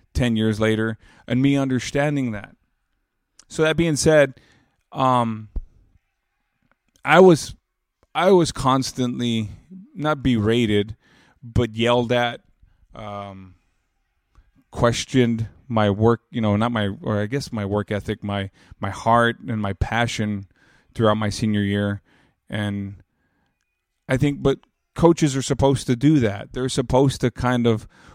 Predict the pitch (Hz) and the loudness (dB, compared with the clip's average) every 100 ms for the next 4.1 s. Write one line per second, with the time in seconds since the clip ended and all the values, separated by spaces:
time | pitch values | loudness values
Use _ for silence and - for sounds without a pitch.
0 | _ - 175 165 - 120 110 107 107 _ | _ 4 4 4 0 0 2 0 -4 _
1 | _ - 127 123 127 113 117 113 - 135 | _ -6 -4 -2 -2 0 -2 -4 -6 -2
2 | 117 120 113 120 113 117 - 127 120 117 | 0 0 0 -2 -4 -10 -8 -4 -2 2
3 | 131 139 120 113 110 110 113 110 117 110 | 2 2 -2 -2 -2 -2 -4 0 0 0